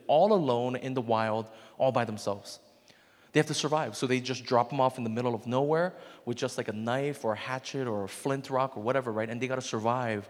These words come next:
for as long as humanly possible, uh, against all these other contestants. All they're given is a camera. So they have to film themselves. There's no film crew. They just have to film themselves.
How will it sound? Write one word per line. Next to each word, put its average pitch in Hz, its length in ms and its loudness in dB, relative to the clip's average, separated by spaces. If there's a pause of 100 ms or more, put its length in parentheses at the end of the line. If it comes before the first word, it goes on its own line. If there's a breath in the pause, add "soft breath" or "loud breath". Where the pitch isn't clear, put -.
(240 loud breath)
for - 80 -2
as 113 100 -2
long 143 300 -2
as 147 100 -4
humanly 139 240 -4
possible, 113 640 -6 (320 loud breath)
uh, 113 200 2
against 131 340 0
all 143 200 2
these 139 160 -2
other 123 140 0
contestants. 110 680 -6 (340 loud breath)
All 202 260 6
they're 220 140 2
given 151 400 -2
is 117 180 -6
a 117 60 -6
camera. 123 420 -8 (240 soft breath)
So - 140 0
they 151 80 2
have 175 120 2
to 170 60 -6
film 165 220 0
themselves. 151 240 -2
There's 131 120 0
no 143 80 0
film 156 280 -2
crew. 160 160 -4
They 131 160 -8
just 143 100 -12
have 151 120 -8
to 143 60 -10
film 147 200 0
themselves. 127 460 0